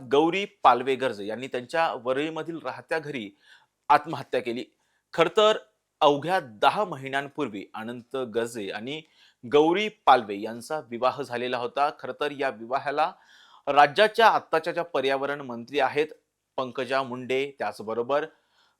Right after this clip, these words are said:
माजी खासदार असणाऱ्या प्रीतम मुंडे, त्याचबरोबर पंकजा मुंडे यांच्या आई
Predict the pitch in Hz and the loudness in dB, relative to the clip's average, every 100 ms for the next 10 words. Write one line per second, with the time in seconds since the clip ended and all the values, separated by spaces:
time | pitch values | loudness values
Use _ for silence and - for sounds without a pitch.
0 | 135 139 147 190 - 160 139 151 139 - | 2 6 6 4 0 0 2 2 2 2
1 | 143 147 156 - 131 117 139 123 127 113 | 2 2 0 -4 -10 -4 -6 -6 -8 -6
2 | 98 117 113 110 120 120 147 - 123 117 | -4 -2 -2 -2 -6 -4 -6 -4 -4 -4
3 | 127 139 135 123 123 131 123 110 123 117 | -4 -4 -4 -8 -8 -6 -6 -8 -6 -4
4 | 120 | -4